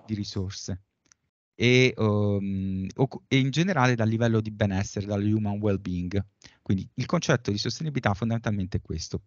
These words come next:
Ogni qualvolta io provo a creare un punto di raccordo, diciamo, creando delle soluzioni che, eh, consentano di mantenere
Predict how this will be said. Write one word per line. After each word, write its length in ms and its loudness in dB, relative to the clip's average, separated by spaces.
Ogni 220 2
qualvolta 480 2
io 100 0
provo 340 2
a 140 0
creare 760 2
un 200 2
punto 440 0
di 100 -6
raccordo, 640 -2
diciamo, 640 -4
creando 380 2
delle 180 2
soluzioni 540 -2
che, 260 0
eh, 280 4
consentano 640 2
di 80 -2
mantenere 760 0